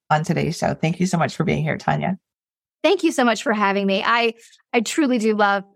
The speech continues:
Speaker 2: talking about what I'm lucky enough to get to do. And I just, I really want more people to feel as excited about everyday life as I feel.
Speaker 1: Terrific. Let's do this. All right, everyone, I will see you next Thursday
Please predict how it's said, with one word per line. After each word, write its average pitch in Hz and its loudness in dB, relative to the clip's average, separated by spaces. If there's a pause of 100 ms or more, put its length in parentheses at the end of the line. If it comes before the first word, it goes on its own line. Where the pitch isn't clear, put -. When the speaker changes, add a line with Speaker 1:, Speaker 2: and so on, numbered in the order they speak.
Speaker 2:
talking 220 -2
about 202 0
what 202 2 (220)
I'm 254 2
lucky 247 2
enough 202 2
to 220 -4
get 196 -4
to 190 -4
do. 190 0
And 196 -2
I 196 0
just, 208 -2 (320)
I 233 2
really 247 4
want 220 2
more 202 0
people 214 -4
to 190 0
feel 196 0
as 196 -6
excited 196 -2
about 185 -2
everyday 196 2
life 185 -6
as 190 -8
I 185 -6
feel. - -12 (720)
Speaker 1:
Terrific. 170 0 (180)
Let's 165 0
do 220 4
this. 226 -4 (160)
All 190 2
right, 220 0 (320)
everyone, 208 2
I 202 2
will 220 0
see 220 -4
you 220 -2
next 214 0
Thursday 233 0